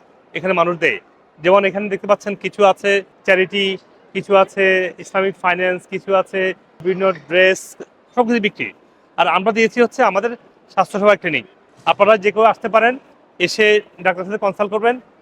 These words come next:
কনসাল্ট করে আপনাদের সেবাটা নেবেন। তো আমি আপনাকে দেখাই, এখানে প্রথমে আসছে আমাদের স্ট্যান্ডিং ব্যানার আছে, এখানে <laughs> এটা একটা দিয়েছি বিউটি হিসেবে আর কি, বুঝতে পারছেন। আর দেখতে পাচ্ছেন এখানে, এই, প্রত্যেকটা রোগের উপরে আমাদের ন্যাচারাল মেডিসিন আছে,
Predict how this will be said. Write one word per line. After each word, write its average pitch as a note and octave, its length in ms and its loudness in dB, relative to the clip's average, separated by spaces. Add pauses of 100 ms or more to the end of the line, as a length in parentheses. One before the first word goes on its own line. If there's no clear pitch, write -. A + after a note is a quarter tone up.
(160)
কনসাল্ট F#3+ 320 0
করে G#3 120 0
আপনাদের F#3+ 260 -4
সেবাটা E3+ 220 0
নেবেন। B2+ 240 -4 (500)
তো G3 80 2
আমি F#3+ 180 2
আপনাকে A3 220 -2
দেখাই, G3 320 2 (500)
এখানে G3+ 220 0
প্রথমে G#3 240 0
আসছে G#3 220 0
আমাদের G3+ 280 -2
স্ট্যান্ডিং G#3 360 0
ব্যানার G3+ 360 2
আছে, A3+ 160 -2 (500)
এখানে G3 500 0 (180)
<laughs> - 640 -2
এটা F#3 120 0
একটা F#3 140 -4
দিয়েছি F3 320 -2
বিউটি F3 260 0
হিসেবে E3 240 -2
আর C#3+ 100 2
কি, D3+ 80 -10
বুঝতে C#3+ 200 -10
পারছেন। D3 260 -4 (480)
আর F3 360 4
দেখতে F#3 220 -8
পাচ্ছেন A3 220 2
এখানে, G#3+ 240 0 (440)
এই, F3+ 140 4 (100)
প্রত্যেকটা A3+ 340 -2
রোগের A3 220 2
উপরে G#3 180 0
আমাদের G#3+ 200 0
ন্যাচারাল G3 280 0
মেডিসিন F3+ 220 -4
আছে, D3 220 0